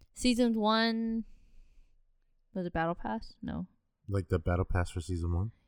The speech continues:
Speaker 1: Is that what it is?
Speaker 2: I guess so. Yeah.
Speaker 1: Yeah, 'cause there's already, f-,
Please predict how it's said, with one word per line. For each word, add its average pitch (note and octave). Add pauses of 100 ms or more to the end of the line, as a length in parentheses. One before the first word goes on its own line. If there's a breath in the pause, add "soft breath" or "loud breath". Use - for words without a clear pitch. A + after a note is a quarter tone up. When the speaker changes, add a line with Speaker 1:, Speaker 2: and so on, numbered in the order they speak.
(380)
Speaker 1:
Is -
that B3
what B3+
it A#3+
is? B3+ (200)
Speaker 2:
I C3
guess -
so. E2+ (160)
Yeah. G2
Speaker 1:
Yeah, C#4
'cause A#3+
there's A#3
already, C4
f-, -